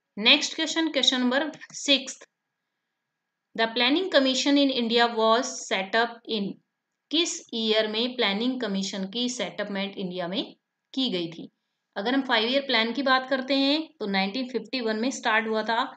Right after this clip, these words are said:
but प्लानिंग कमीशन जिसको बाद में चेंज कर दिया गया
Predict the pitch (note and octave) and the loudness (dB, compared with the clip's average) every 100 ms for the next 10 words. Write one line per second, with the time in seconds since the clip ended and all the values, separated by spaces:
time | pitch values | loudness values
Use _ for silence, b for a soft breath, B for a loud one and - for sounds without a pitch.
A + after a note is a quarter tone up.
0 | B _ _ A3+ B3+ B3+ G#3 G3 G#3+ C#4+ | B _ _ 0 0 -4 -4 -2 0 0
1 | A#3+ A3+ A#3 B3+ C4+ C#4+ _ - G3 G3 | 0 -2 -2 -2 -4 -4 _ -12 -10 -4
2 | A#3 G3 F#3+ F#3+ A3 A3 G#3+ G#3+ A#3+ A3+ | -2 0 0 0 -4 -4 -4 -4 -2 -4
3 | G3 G3 F#3+ F#3+ F#3+ | -2 0 0 0 0